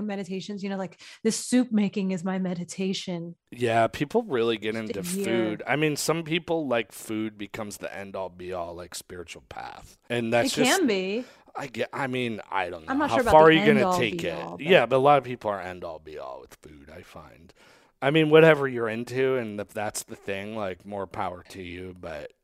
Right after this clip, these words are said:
Speaker 2: um, I, uh, I think I'm too much of a foodie now to be, like,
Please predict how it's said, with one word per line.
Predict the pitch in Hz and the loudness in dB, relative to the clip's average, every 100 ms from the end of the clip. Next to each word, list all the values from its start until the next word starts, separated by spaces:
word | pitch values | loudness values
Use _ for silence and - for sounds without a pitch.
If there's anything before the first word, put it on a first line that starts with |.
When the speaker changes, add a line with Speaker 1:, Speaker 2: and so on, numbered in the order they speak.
| - | -14
Speaker 2:
um, | 90 78 71 - _ _ _ - - _ _ - | -12 -12 -16 -20 _ _ _ -20 -20 _ _ -10
I, | 98 95 95 90 | -6 -4 -6 -8
uh, | 87 85 87 - | -10 -14 -16 -8
I | 113 | -2
think | 135 147 | 0 0
I'm | 135 | -6
too | - | -8
much | 113 104 | -8 -8
of | 95 82 | -12 -16
a | |
foodie | - - 90 85 85 76 | -16 -16 -16 -16 -18 -18
now | 76 78 76 - | -18 -16 -18 -20
to | - | -20
be, | 82 90 | -20 -18
like, | 85 87 - | -16 -18 -20